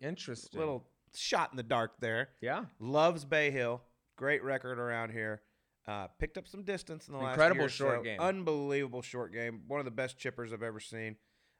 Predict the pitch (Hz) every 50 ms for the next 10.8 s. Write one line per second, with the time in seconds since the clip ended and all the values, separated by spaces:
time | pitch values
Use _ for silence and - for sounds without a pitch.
0 | - 107 113 113 110 110 107 104 - - _ _ _ _ _ _ - 127 110 104
1 | 127 139 143 131 120 123 127 123 - - 127 123 123 113 - 123 120 - - 120
2 | 117 117 - 120 117 113 117 113 113 98 101 104 107 107 - - 107 104 104 101
3 | - _ _ _ _ _ _ _ _ _ _ _ _ - - _ - 127 110 110
4 | 110 - - - - _ - 107 107 104 98 98 - - 117 113 113 110 - -
5 | 104 101 98 - 104 95 - _ _ _ _ _ _ _ _ _ _ _ _ _
6 | _ _ _ - 98 95 - - 104 95 - 98 - - - 95 90 87 - -
7 | 113 110 - 156 143 113 92 107 107 113 117 120 120 113 120 123 123 127 123 120
8 | 117 131 139 139 139 131 131 127 - - 131 143 139 135 117 110 110 110 107 104
9 | 104 98 101 104 107 110 113 110 110 104 - - 120 110 101 117 113 - - -
10 | 107 110 120 123 120 - 107 90 87 - 120 - - 139 135